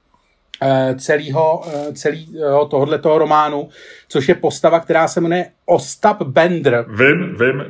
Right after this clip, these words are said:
Speaker 2: A teď si na to vzpomínám. Já jsem četl, ono, ono pak je ještě pokračování tady tohle románu. A já
Speaker 1: Ano.
Speaker 2: se, já se
Speaker 1: Ano.
Speaker 2: pamatuju. Já jsem četl, je to
Speaker 1: Eh.
Speaker 2: třicet let, na gymnáziu jsem to četl.
Speaker 1: A to je, já jsem si, eh, studoval, protože to je, eh,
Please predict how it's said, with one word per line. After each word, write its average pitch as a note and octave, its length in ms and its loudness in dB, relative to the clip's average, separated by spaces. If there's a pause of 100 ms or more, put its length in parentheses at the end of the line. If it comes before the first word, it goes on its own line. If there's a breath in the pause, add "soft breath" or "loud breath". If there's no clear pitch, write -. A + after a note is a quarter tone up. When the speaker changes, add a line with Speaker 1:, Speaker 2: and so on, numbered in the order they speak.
(120)
Speaker 2:
A B2+ 100 2
teď - 160 -6
si F3+ 60 2
na D#3+ 60 4
to E3 80 2
vzpomínám. D3 480 0
Já B2 100 -2
jsem D3 180 -8
četl, D3+ 300 -2
ono, C#3 300 0
ono C3+ 160 -4
pak D3+ 140 -4
je D3 40 0
ještě D3+ 160 -2
pokračování A#2+ 760 -2
tady G#2 180 -2
tohle G2+ 240 -4
románu. G2 420 -4
A - 60 -6
já D#3 80 2
Speaker 1:
Ano. F#3+ 140 2
Speaker 2:
se, A3+ 100 -10 (160)
já G#2+ 120 -2
se C3+ 100 -6
Speaker 1:
Ano. - 20 -6
Speaker 2:
pamatuju. C3+ 420 0 (160)
Já B2 80 -2
jsem D#3+ 140 -2
četl, E3 460 2 (140)
je C3 80 4
to C#3 60 6
Speaker 1:
Eh. C3+ 40 6
Speaker 2:
třicet F3 380 2
let, D3 240 4
na B2+ 80 0
gymnáziu C3 460 0
jsem A2 160 -8
to G#2+ 100 -8
četl. G2+ 260 -12 (240)
Speaker 1:
A C#3+ 380 2 (200)
to D#3 140 4
je, G#3 300 4 (100)
já E3 180 2
jsem A3 200 -4
si, B3+ 420 -4 (180)
eh, C#3+ 40 -12 (580)
studoval, F3+ 540 2
protože G3 420 0
to F#3+ 160 0
je, G3+ 300 2
eh, E3 60 -8